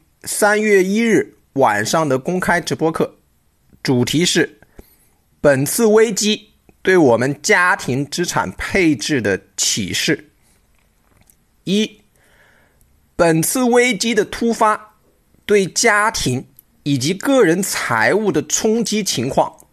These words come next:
二、必须做好家庭资产配置，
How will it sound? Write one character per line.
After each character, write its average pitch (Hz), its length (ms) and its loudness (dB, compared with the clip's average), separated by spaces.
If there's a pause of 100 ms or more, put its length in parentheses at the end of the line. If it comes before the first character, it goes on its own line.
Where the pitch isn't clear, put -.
(1500)
二、 349 200 2 (1600)
必 262 200 2
须 247 220 0
做 254 260 2
好 123 280 2
家 220 280 0
庭 202 200 -2
资 247 120 -4
产 127 220 -2
配 208 420 0
置， - 300 -4